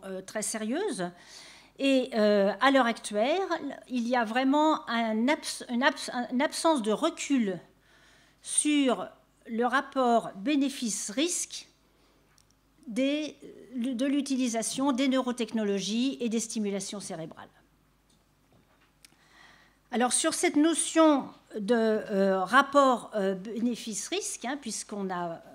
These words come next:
comme je viens de vous le dire, euh, pas suffisamment, euh, d'expérience dans ce domaine-là, cela, euh, appelle bien sûr à une vigilance, euh,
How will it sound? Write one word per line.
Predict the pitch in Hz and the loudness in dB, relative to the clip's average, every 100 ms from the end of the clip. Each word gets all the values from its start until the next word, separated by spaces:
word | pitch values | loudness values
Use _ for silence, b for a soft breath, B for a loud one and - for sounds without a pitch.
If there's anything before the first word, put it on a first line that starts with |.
| - - - | -20 -20 -18
comme | - 190 | -8 -6
je | 165 | -2
viens | 208 | 0
de | 185 | 0
vous | 208 | 0
le | 208 | 0
dire, | 240 226 - B B B B B - | 2 0 -2 B B B B B -12
euh, | 196 190 208 _ | -10 -10 -12 _
pas | - 339 | 0 2
suffisamment, | 330 269 - 240 240 226 226 220 - | 2 -2 0 2 4 6 4 2 -2
euh, | 208 | -4
d'expérience | 214 208 - 214 254 381 | -2 -4 -4 -2 0 0
dans | 214 196 | 0 -2
ce | |
domaine-là, | 190 185 185 208 262 381 - B B B B B B - | -4 -4 -2 -2 -2 -4 -10 B B B B B B -12
cela, | - 285 269 269 233 202 - | -4 0 4 6 4 2 0
euh, | 220 208 - | 0 0 -2
appelle | 240 233 269 | -4 0 0
bien | 202 233 | 2 0
sûr | 226 - 262 214 | -2 -2 0 2
à | |
une | 202 | 0
vigilance, | 202 262 240 240 220 190 - - 185 | 2 2 2 2 2 0 -4 -6 -6
euh, | 170 | -8